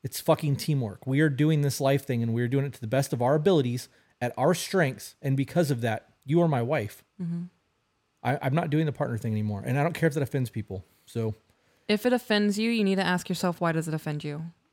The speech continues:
Speaker 1: Because you're
Speaker 2: 'Cause
Speaker 1: told
Speaker 2: it's,
Speaker 1: to.
Speaker 2: it's a very trivial offense.
Speaker 1: Mm-hmm.
Speaker 2: Out of everything that we could have just said, why does that offend you?
Speaker 1: Yeah.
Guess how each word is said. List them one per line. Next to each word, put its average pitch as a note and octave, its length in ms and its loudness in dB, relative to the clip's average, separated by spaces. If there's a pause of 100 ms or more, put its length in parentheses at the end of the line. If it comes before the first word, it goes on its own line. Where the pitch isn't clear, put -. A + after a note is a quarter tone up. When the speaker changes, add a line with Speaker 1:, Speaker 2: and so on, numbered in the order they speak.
(160)
Speaker 1:
Because B2+ 220 -2
you're G#2+ 60 -4
Speaker 2:
'Cause A#3 80 6
Speaker 1:
told G#3 140 8
Speaker 2:
it's, - 80 -10
Speaker 1:
to. D#3 60 6
Speaker 2:
it's G3 140 4
a G#3 60 4
very G#3 300 4
trivial F3+ 520 0
offense. D#3 400 -4
Speaker 1:
Mm-hmm. B2+ 240 -2 (420)
Speaker 2:
Out F#3 140 6
of F3 160 2
everything A3 580 4
that D#3+ 180 4
we F#3+ 140 2
could G#3 200 -2
have F#3+ 120 0
just E3+ 320 0
said, F#3+ 520 -2 (1120)
why F3 200 2
does F3 140 0
that D#3+ 140 0
offend - 340 -8
you? - 60 -12
Speaker 1:
Yeah. - 140 -12